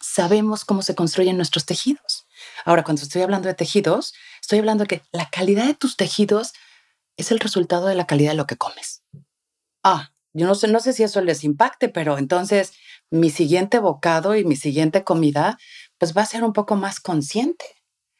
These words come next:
porque sé que lo que me estoy metiendo a la boca tiene que ver con la calidad de lo que soy.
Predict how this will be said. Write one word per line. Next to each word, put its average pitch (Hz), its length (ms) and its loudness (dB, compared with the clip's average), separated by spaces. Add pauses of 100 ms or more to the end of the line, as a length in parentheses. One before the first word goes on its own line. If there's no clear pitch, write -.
(240)
porque 190 280 2
sé 208 240 0
que - 80 -4
lo 226 100 -2
que 220 100 -4
me 175 60 -2
estoy 180 160 -6
metiendo 185 320 -4
a 190 60 0
la 208 100 2
boca 190 260 0
tiene 214 280 0
que 196 160 -10
ver 180 180 0
con 175 160 -4
la 156 80 -2
calidad 165 320 -2
de 175 100 0
lo 135 160 0
que - 140 -4
soy. - 440 2